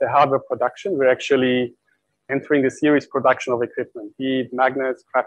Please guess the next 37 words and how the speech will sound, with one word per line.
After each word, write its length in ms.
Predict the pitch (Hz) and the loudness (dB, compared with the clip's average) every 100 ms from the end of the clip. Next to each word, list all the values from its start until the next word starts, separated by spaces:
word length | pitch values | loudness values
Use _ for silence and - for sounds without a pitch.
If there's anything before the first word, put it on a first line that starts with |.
| - | -2
cavities. 640 | 123 123 117 127 123 120 | -2 -2 -4 -8 -6 -8
Uh, 300 | 120 120 - - - | -8 -8 -8 -12 -6
much 200 | 135 - | -4 -4
of 80 | - | -6
the 100 | 127 | 0
work 260 | 127 127 120 | 2 0 -2
is 80 | 120 | -2
very, 220 | 123 135 | 2 2
very 260 | 123 120 117 | 2 0 0
well 160 | 120 | -2
advanced. 420 | 117 120 _ _ _ _ _ _ _ _ _ _ _ _ _ _ _ _ _ _ | -6 -12 _ _ _ _ _ _ _ _ _ _ _ _ _ _ _ _ _ _
So 100 | 127 | -4
just 220 | 151 - | -4 2
a 40 | 170 | 4
word 300 | 180 185 - | 6 6 6
on 420 | 160 143 143 139 | 4 6 6 6
the 80 | 131 | 4
operational 920 | 135 147 151 143 143 139 135 131 127 | 2 4 4 4 2 6 6 6 2
scenario. 540 | - 123 123 135 185 202 | -4 0 4 4 4 2
So 160 | 180 | 2
as 100 | 123 | 4
I 60 | 131 | 4
mentioned, 400 | 139 151 147 131 | 4 0 -2 -2
we 80 | 123 | 0
have 220 | 139 135 - | 0 -2 -8
to 100 | 120 - | -12 2
try 360 | 143 151 147 143 | 6 6 4 0
keeping 580 | 143 139 131 131 127 123 _ - | -4 -2 0 0 -2 -6 _ -14
the 80 | |
pile-up 320 | - 135 135 131 | -2 4 4 2
in 80 | 127 | -2
the 60 | |
experiments 560 | 123 - 135 131 123 123 | -2 0 0 2 -2 -2
at 140 | 123 | -2
a, 120 | 117 139 123 | -2 -2 -4
at 60 | |
a 120 | 117 | -2